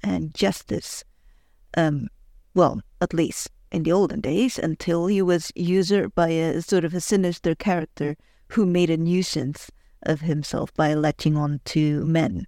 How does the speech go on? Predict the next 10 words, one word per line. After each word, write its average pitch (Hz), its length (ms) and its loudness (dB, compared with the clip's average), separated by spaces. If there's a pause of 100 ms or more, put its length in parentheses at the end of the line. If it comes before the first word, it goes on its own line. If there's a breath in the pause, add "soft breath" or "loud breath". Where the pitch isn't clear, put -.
(140)
or 143 320 -2 (120)
rather 127 360 2
heroes, - 640 -2 (720)
uh, 160 260 2
like 165 400 0 (100)
a 151 380 2 (800)
sort 175 300 2
of 156 280 2
an 160 220 -2
irritating 165 680 2